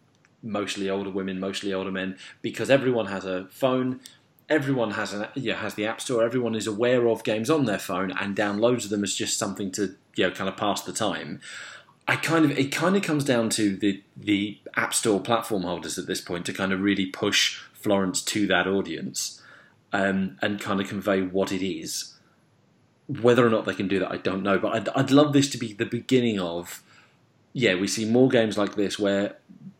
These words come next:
the broader n-, non-traditional gaming audience is, "Oh, have you played Florence? This is the lovely, lovely little,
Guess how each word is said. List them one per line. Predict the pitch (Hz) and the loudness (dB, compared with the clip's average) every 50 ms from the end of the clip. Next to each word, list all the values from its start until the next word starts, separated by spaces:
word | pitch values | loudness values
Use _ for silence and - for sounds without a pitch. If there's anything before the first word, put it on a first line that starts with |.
| _ _ | _ _
the | - 143 123 - 113 113 117 | -16 -16 -14 -14 -4 -2 -2
broader | 98 - - 123 127 131 127 117 113 | -2 0 2 6 6 6 6 6 4
n-, | 107 107 113 117 117 127 139 - _ - | 2 2 -2 -2 -2 -4 -6 -10 _ -2
non-traditional | 143 135 131 135 139 131 127 131 135 127 123 123 120 120 110 - 113 107 101 | 0 0 2 4 4 4 4 4 2 0 -2 0 0 0 0 0 -2 -4 0
gaming | 98 113 107 107 107 107 107 | 0 0 2 2 0 0 2
audience | 107 110 110 95 98 90 - | 2 2 0 0 -4 -6 -6
is, | 104 98 | -4 -2
"Oh, | 107 101 92 | 0 0 0
have | 101 101 92 | -2 -6 -6
you | 107 101 | -8 -6
played | - 104 101 98 | -4 -4 -4 -2
Florence? | - 101 98 95 - | -4 -4 -6 -4 -6
This | 101 95 101 | -6 -8 -8
is | 101 - - | -8 -4 -2
the | 107 | -2
lovely, | 98 95 92 104 104 | -2 -2 -4 -4 -4
lovely | 98 117 120 113 101 110 107 | 0 4 4 4 4 4 0
little, | 104 101 - 92 98 95 | 0 0 0 -4 -6 -6